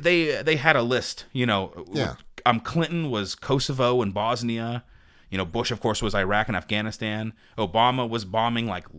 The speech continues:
Speaker 1: I don't even, like, Libya and stuff. There's always something going on. But this is a civil war.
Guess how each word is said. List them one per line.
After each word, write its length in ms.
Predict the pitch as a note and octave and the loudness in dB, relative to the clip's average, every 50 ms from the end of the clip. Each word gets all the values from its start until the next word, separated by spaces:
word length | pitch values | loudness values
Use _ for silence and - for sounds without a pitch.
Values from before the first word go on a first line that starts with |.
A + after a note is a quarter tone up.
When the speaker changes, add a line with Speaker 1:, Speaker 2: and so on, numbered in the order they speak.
| - - - - _ - | -20 -20 -20 -20 _ -14
Speaker 1:
I 180 | C#2+ C#2+ B2 | -6 -2 0
don't 140 | C3+ B2 G#2+ | 0 0 0
even, 260 | G2 F2 F#2+ F#2+ F#2+ - - | -2 -6 -8 -10 -12 -12 -12
like, 460 | F#2 G#2 G#2+ A#2 A#2+ A#2 A2+ G#2 F2 | -10 -8 -6 -6 -6 -4 -6 -6 -2
Libya 340 | F#2+ B2 C3 B2+ B2+ B2+ B2 | 0 0 0 0 0 0 0
and 140 | A#2 A#2 A2+ | -2 -2 -4
stuff. 420 | - - A#2+ A#2+ A#2+ A#2+ - - - - - - - - - - | -2 0 2 2 0 -2 -4 -12 -16 -16 -16 -18 -18 -18 -16 -8
There's 160 | - C#3 C#3+ | -6 -4 0
always 260 | D3 E3 G3 G#3+ G3+ - | 4 4 6 6 4 4
something 360 | - E3+ D#3+ D#3+ E3 D3+ C#3 | 4 2 2 2 2 0 2
going 240 | C#3 B2 A2+ A2 C3+ | 2 2 2 2 0
on. 320 | F3+ G#3 C#3+ F#2+ F2 - - - - - - - - - | 0 0 -2 -2 -4 -8 -12 -14 -16 -16 -18 -20 -16 -6
But 140 | - C#3 C3 | -6 -4 -2
this 120 | - A3 A3 | 0 -2 -2
is 120 | A3+ F#3+ | 0 -2
a 40 | D3+ | -2
civil 360 | - - - F3+ D#3 C#3+ B2+ | -2 2 2 2 2 2 2
war. 380 | C3+ E3 G3+ G#3 B2+ D#2+ - | 2 2 4 4 4 2 0